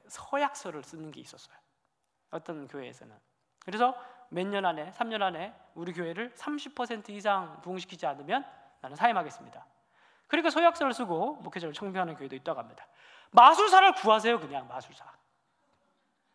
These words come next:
더 센 트릭을 써서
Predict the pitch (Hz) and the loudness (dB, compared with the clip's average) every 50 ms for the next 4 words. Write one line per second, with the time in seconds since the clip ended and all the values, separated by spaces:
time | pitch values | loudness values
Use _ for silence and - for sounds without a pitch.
0 | _ _ _ _ _ _ _ _ _ _ _ _ _ _ _ _ _ _ _ _ | _ _ _ _ _ _ _ _ _ _ _ _ _ _ _ _ _ _ _ _
1 | _ _ _ _ _ _ 180 196 240 285 311 320 320 302 - - 285 294 294 294 | _ _ _ _ _ _ -2 2 2 4 4 4 4 2 0 0 -2 -2 -2 -6
2 | - 285 294 277 269 233 - 226 208 202 185 202 262 277 - - - - | -8 -10 -8 -8 -8 -6 -6 -6 -2 0 0 0 -2 -4 -12 -20 -20 -20